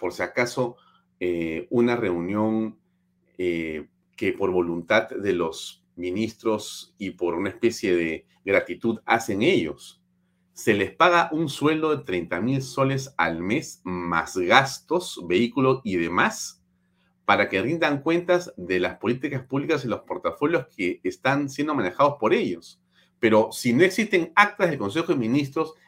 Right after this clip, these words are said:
estimados amigos, de doce o de trece reuniones, hay creo que solamente dos y las otras diez no existen,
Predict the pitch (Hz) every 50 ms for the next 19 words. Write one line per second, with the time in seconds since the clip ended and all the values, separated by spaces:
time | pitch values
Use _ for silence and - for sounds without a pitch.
0 | _ - 117 120 - 101 95 110 139 170 160 - 127 113 120 143 139 123 113 117
1 | 123 120 - - _ _ _ _ _ _ _ _ _ _ _ _ _ - 90 104
2 | 98 - 104 160 190 185 185 - 185 180 180 - - 104 98 95 - - - 160
3 | 165 180 - - - 170 170 170 - _ _ _ _ _ _ _ _ - 107 107
4 | 104 104 107 117 131 139 135 131 135 139 135 135 - - _ _ - 110 127 139
5 | 135 135 - - 127 147 143 131 - 107 98 - 131 127 131 131 135 135 127 131
6 | 131 113 - - - 107 98 101 135 151 160 160 - - - 104 95 90 - 135
7 | 135 143 131 123 135 135 131 139 143 - - - - 180 165 - - - 120 147
8 | -